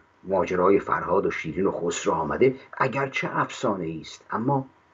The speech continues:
ارزش‌های نیکی رو از زیبایی، عشق، از دلیری، از کارهای نیک انسانی، از ارزش‌های بردبارانه، بردبارانه در برابر یکدیگر، رفتارهای انسانی در برابر یکدیگر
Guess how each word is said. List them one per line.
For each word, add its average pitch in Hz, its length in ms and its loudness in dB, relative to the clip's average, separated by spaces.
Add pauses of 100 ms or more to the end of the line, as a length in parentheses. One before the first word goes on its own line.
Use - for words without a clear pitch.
(140)
ارزش‌های - 680 -4
نیکی 156 460 0
رو 147 180 -8 (920)
از 123 160 2
زیبایی، 101 720 -4
عشق، 107 460 6
از 85 160 -8
دلیری، 92 540 -2
از - 260 -2 (580)
کارهای 110 640 4 (200)
نیک 131 440 6
انسانی، 95 600 -2
از 90 200 -2
ارزش‌های 90 720 4 (800)
بردبارانه، 87 840 6 (240)
بردبارانه 82 800 2 (240)
در 82 160 -2
برابر 85 360 2
یکدیگر، 87 600 0
رفتارهای 107 680 0
انسانی 101 500 2
در 139 160 4
برابر 90 320 2
یکدیگر 82 540 -2